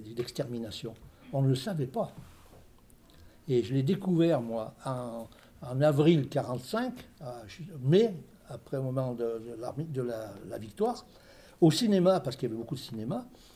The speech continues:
on a vu un, un, un, un reportage de l'armée américaine dans un camp de concentration où ils sont arrivés, ils ont découvert cette horreur. Et alors, le, le,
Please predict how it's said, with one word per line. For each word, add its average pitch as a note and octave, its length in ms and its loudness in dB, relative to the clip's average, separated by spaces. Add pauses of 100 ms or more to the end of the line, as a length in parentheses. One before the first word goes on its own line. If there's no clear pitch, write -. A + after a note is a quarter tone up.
(320)
on E3 160 2
a D3 140 6
vu A#3+ 180 2
un, E3+ 140 4 (120)
un, C#3 200 0 (240)
un, C3 240 -6 (880)
un D#3 100 4
reportage G3+ 680 6 (380)
de C#3+ 80 4
l'armée E3 320 6
américaine E3 640 0 (420)
dans D#3 200 2
un D3+ 120 4
camp F#3 180 4
de C#3+ 60 0
concentration D3 760 0
où F3 80 2
ils C3+ 60 0
sont C3+ 320 -4
arrivés, C#3 420 0
ils C3 160 0
ont B2 60 0
découvert C3 600 -2
cette - 220 -10
horreur. F3+ 340 -2 (400)
Et C#3 100 2
alors, C3+ 180 2
le, A#2+ 200 0
le, - 300 -10